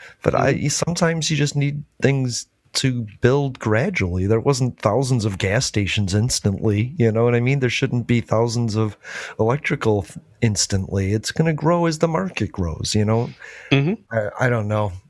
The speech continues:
Speaker 2: In which
Speaker 1: I
Speaker 2: case, in which case, then, you know, s-, the same thought still holds, you know?
Speaker 1: Mm-hmm.
Speaker 2: You know, uh, paying the feds to take your money and then give it back to you doesn't make any sense in that regard.
Speaker 1: It doesn't.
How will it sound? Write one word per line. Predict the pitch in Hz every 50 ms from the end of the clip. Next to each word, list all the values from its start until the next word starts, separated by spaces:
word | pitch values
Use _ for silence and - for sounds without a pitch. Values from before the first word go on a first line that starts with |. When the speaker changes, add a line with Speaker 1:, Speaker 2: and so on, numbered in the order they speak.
| _ _ _ - - -
Speaker 2:
In | - - 165
which | 196 208 190
Speaker 1:
I | 202
Speaker 2:
case, | 202 190 190 - -
in | - 170 170 170
which | 180 175 - -
case, | - 156 143 -
then, | - 156 156 156 156 151 - 120 113 -
you | - 127 143 135 127 131 131
know, | - - 117
s-, | 110 - - - - - 135 - _ -
the | - 127
same | - - 117 110 117 117 117 117
thought | - - 123 123 - -
still | - - 135 135 139
holds, | - - 170 190 131 - - - - -
you | - 120 120
know? | 113 110 139 170 170 _ _ _ _ _ - - -
Speaker 1:
Mm-hmm. | - 123 127 127 123 127 131 131 131 127 110 - - _ _ _ _ _ -
Speaker 2:
You | - 120
know, | 120 120 113 110 113 113 - -
uh, | 110 113 123 131 131 _ - - - _ _ _ - - - _ _ - 147 -
paying | - - 113 127 135 139 143 135
the | 131
feds | - - - 135 135 139 131 -
to | - - 131 113 110 107 - - - - - - - - - - - - -
take | - - 139 135 - -
your | 123 120
money | 123 139 143 131 113
and | 104
then | 107 107
give | 104 107 120 110
it | 117 104
back | 123 147 170 - -
to | - 120
you | 107
doesn't | 104 101 98 98 110 101
make | 104 107 - -
any | 107 107
sense | - - 151 180 - -
in | - 92
that | 80 -
regard. | 92 92 - - - - - - _ _ _ _ _ _ _ _ _ - - - _ _ _ -
Speaker 1:
It | 110 120 -
doesn't. | 156 165 160 117 101 95 95